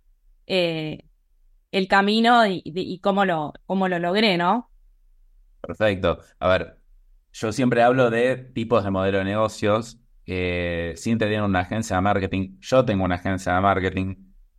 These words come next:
Speaker 2: No voy a mentir, es un caos tener una agencia de marketing, pero por otro lado, es muy buena para algunas cosas, es decir, para cuando uno quiere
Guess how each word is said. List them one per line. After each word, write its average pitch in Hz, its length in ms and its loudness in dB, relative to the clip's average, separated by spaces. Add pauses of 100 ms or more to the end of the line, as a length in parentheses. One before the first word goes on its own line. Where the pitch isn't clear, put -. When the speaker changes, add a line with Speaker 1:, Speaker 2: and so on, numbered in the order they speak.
(640)
Speaker 2:
No 120 220 2
voy 107 160 2
a 98 80 2
mentir, 101 340 -2
es 110 160 -6
un 98 220 -4
caos 87 320 4
tener 87 180 -4
una 87 120 -2
agencia 95 320 -4
de 107 40 2
marketing, 139 520 0 (340)
pero 202 200 0
por 180 120 4
otro 180 180 2
lado, 185 600 2 (180)
es 131 140 -6
muy 151 200 2
buena 147 280 2
para 110 100 2
algunas 110 300 0
cosas, 82 400 -2
es 80 80 -4
decir, 82 320 -4
para 78 180 0
cuando 82 420 0
uno 101 300 0
quiere 92 920 0